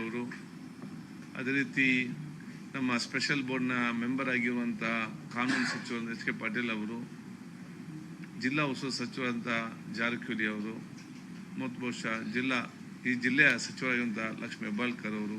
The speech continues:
ಇವರೆಲ್ಲರೂ ಕೂಡ ಗಣ್ಯ ಅತಿಥಿಗಳಾಗಿರುತ್ತು ಉಪಸ್ಥಿತರು ಇರ್ತಾರೆ. ಇನ್ನಿತ ಎಲ್ಲ ಶ-, ಸಚಿವರುಗಳು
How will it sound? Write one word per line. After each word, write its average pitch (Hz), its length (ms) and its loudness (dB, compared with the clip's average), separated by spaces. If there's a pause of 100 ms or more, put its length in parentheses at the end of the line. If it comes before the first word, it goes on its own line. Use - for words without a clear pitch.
ಇವರೆಲ್ಲರೂ 127 280 0
ಕೂಡ 120 180 -4 (840)
ಗಣ್ಯ 127 240 6
ಅತಿಥಿಗಳಾಗಿರುತ್ತು 110 800 0 (600)
ಉಪಸ್ಥಿತರು 113 540 -4 (640)
ಇರ್ತಾರೆ. 117 380 2 (160)
ಇನ್ನಿತ 131 200 0
ಎಲ್ಲ 143 220 4
ಶ-, - 320 0
ಸಚಿವರುಗಳು 139 680 2